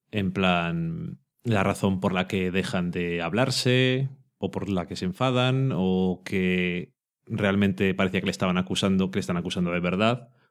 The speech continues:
aunque teníamos las dudas por eso de que <laughs> le dejaban beber y tener una navaja y esas cosas, pero bueno, supongo que era para que estuviera más tranquilo, y varias cosas más que enseguida te parece que van a ser así y son, pero no supone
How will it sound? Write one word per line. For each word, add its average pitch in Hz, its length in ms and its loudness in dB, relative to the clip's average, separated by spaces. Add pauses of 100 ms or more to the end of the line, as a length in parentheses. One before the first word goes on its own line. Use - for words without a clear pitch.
(140)
aunque 104 300 -2
teníamos 98 300 2
las 95 120 2
dudas 98 240 0
por 98 160 2
eso 101 100 2
de 98 100 2
que - 80 -8
<laughs> - 40 0
le 95 60 -4
dejaban 110 480 2
beber 101 380 4
y 98 80 0
tener 98 260 2
una 92 140 4
navaja 92 280 2
y 92 40 2
esas 92 200 -2
cosas, 104 280 -4
pero 92 160 2
bueno, 87 160 2
supongo 90 260 0
que 90 40 4
era 90 100 2
para 92 120 0
que 92 40 0
estuviera 92 240 0
más 90 160 0
tranquilo, 120 560 2 (480)
y 117 160 2
varias 107 280 2
cosas 104 280 2
más 104 400 0 (400)
que 92 560 2
enseguida 101 880 2 (180)
te 107 120 -2
parece 95 280 0
que 104 120 2
van 95 200 4
a 92 60 4
ser 95 200 0
así 104 300 0
y 107 140 -2
son, 107 480 0 (260)
pero 98 440 0
no 104 400 2
supone 101 1200 0